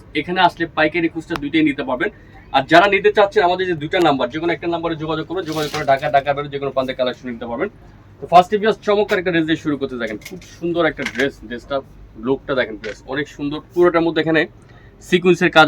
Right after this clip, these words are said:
আছে, প্লাস কারচুপি কাজ করা আছে, একটা গলার মধ্যে কুচি করা আছে ড্রেসটার মধ্যে। খুব সুন্দর একটা কাপড় টাউন, খুব সফট একটা হাফ সিল্কের মধ্যে কাপড়টা হবে। সাথে হাতারা চলে যাচ্ছে, হাতারা অনেক চমৎকার করে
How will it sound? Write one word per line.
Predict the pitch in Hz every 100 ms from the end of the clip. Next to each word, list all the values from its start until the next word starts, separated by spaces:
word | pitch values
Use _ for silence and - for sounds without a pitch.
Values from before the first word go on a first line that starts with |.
| 143
আছে, | 151 127
প্লাস | 147 135 147
কারচুপি | 147 - 156 147
কাজ | 135 -
করা | 131
আছে, | 123
একটা | 131 120
গলার | 135 139
মধ্যে | 139 -
কুচি | 165 170 151
করা | 127
আছে | 120 120
ড্রেসটার | 120 127
মধ্যে। | 120 120 -
খুব | 170 -
সুন্দর | 160 160
একটা | 147 156
কাপড় | 143 - 135
টাউন, | 156 151
খুব | 160 - -
সফট | 147 139
একটা | 143 - 135
হাফ | 135
সিল্কের | 143 127 135 131
মধ্যে | 131 131
কাপড়টা | - - 127
হবে। | 127 208 - - - - - - - - -
সাথে | 165 190 170
হাতারা | 165 185 180 185
চলে | 180
যাচ্ছে, | 170 175 147
হাতারা | 185 160 156
অনেক | 143
চমৎকার | 160 160 160
করে | 147